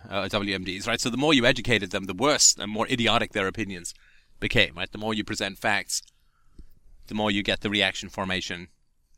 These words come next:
of defensiveness and, and skepticism, so to speak. And, uh, people say, "Well, yeah, this is a doctored report." It was the same thing as true, of course, of nine eleven people and so on, right? So, so the emotion,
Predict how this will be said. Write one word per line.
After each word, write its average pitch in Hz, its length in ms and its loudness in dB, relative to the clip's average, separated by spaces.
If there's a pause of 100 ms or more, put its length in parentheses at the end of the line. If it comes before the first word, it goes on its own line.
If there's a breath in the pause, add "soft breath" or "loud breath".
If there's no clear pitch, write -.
(140)
of 92 120 -8
defensiveness 95 600 -8
and, 90 260 -10
and 92 180 -12
skepticism, 95 680 -4
so 92 160 -8
to 90 60 -12
speak. 95 320 -8 (640 soft breath)
And, 92 400 -8
uh, 90 140 -6
people 92 220 -8
say, 92 60 -10
"Well, 98 300 -2
yeah, 87 260 -18 (720 soft breath)
this - 160 -8
is - 120 -8
a 90 60 -6
doctored 120 420 -2
report." 110 340 2
It 107 40 -2
was 113 100 2
the 135 140 4
same 131 120 8
thing 98 280 -6
as 98 100 -8
true, - 160 -2
of 92 100 -4
course, 87 220 -6
of - 180 -20
nine 90 180 -10
eleven 87 260 -8
people 85 260 -14
and 85 80 -12
so 90 100 -10
on, 85 140 -12
right? 85 180 -18
So, 90 160 -12 (1500 soft breath)
so 180 300 6
the 151 280 6
emotion, 143 720 4